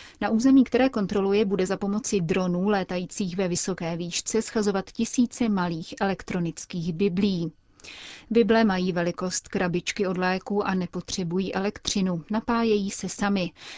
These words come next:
řekl Christian Åkerhielm z této církve pro švédská média.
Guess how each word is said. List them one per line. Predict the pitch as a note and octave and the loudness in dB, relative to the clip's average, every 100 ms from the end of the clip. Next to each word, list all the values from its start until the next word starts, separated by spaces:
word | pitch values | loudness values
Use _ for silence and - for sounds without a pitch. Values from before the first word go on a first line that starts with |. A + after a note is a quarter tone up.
| - | -12
řekl | G3 A3 - G#3 | -2 -2 0 -2
Christian | F#3 - F#3+ - - F3+ F3+ F#3 | -2 -4 -4 -4 -4 -4 -2 -4
Åkerhielm | F#3 - A#3 G#3 F#3+ F3 E3+ | -6 -4 -2 0 0 0 -2
z | - | -2
této | F#3 F3 | -4 -4
církve | - F#3+ F#3+ - A#3 | -6 -2 -2 -2 -2
pro | - A3+ | 0 -4
švédská | - - E3+ - - F3 | -2 -4 -4 -6 -6 -4
média. | F#3 F#3 F#3+ F#3 F3 | -2 -2 0 0 -2